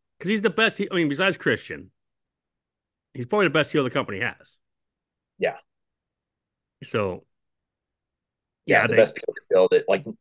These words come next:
Speaker 2: nobody wants to cheer. Like, it, like, nobody's giving him, like, he's not the cool heel. Like, people just
Speaker 1: No.
Speaker 2: fucking hate him, you
Speaker 1: Right.
Speaker 2: know?
Speaker 1: So, yeah, like, give me, and that's, this, this, this card is loaded.
Speaker 2: It really is.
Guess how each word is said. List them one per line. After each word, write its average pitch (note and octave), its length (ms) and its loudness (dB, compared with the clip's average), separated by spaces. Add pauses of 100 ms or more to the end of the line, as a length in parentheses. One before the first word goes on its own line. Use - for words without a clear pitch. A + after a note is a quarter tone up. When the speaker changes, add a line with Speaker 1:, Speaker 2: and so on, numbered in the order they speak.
(260)
Speaker 2:
nobody A#2+ 380 6
wants F#2+ 300 0
to - 60 -18
cheer. - 280 -2
Like, G2 180 2
it, E2+ 340 -4
like, F#2 200 -4
nobody's A2 340 0
giving F2+ 260 2
him, E2 300 -4
like, D2+ 400 -6 (380)
he's A#2+ 200 -4
not A2 180 4
the G#2+ 60 -6
cool D#2+ 280 4
heel. D2 300 -4
Like, E2+ 140 -4
people - 200 2
just F2 140 -8
Speaker 1:
No. A2 60 -2
Speaker 2:
fucking F2+ 220 0
hate D2+ 180 -6
him, - 100 -20 (600)
you - 100 -10
Speaker 1:
Right. - 140 -6
Speaker 2:
know? - 60 -20 (1080)
Speaker 1:
So, A#2 460 2
yeah, G#2+ 260 0
like, F#2+ 320 -10 (180)
give C#3 160 4
me, C3+ 400 2 (280)
and D#3+ 180 -2
that's, G3 240 -2 (1000)
this, F#3 200 2
this, G3 220 2
this - 280 2
card C3 280 6
is F2+ 100 -2
loaded. F#2 480 -4 (560)
Speaker 2:
It G#2+ 100 2
really F2+ 280 2
is. - 400 -4